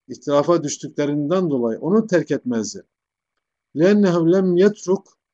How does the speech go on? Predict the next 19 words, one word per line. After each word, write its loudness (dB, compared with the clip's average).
çünkü -10
Hazreti -6
Peygamber 0
terk -6
etmedi. -2
Et-tebliğe, -2
tebliğini. 0
لِمُخَالَفَةِ 0
مَنْ 0
خَالَفَ, -4
kendisine -2
muhalefet -2
eden -2
kişinin -4
muhalefetine, -2
eden -2
kişilerin -4
muhalefetine -4
rağmen 0